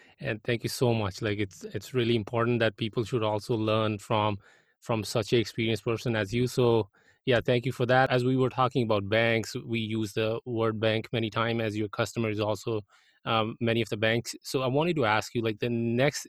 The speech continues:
i-, iteration of A I at banks,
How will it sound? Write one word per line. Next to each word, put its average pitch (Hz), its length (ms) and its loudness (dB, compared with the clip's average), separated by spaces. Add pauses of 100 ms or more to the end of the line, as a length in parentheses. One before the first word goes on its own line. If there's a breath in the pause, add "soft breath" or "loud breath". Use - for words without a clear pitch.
(100)
i-, 143 80 -6 (140)
iteration 127 580 0
of 113 160 2 (220)
A 127 160 4
I 123 260 4
at 113 240 0
banks, 120 380 0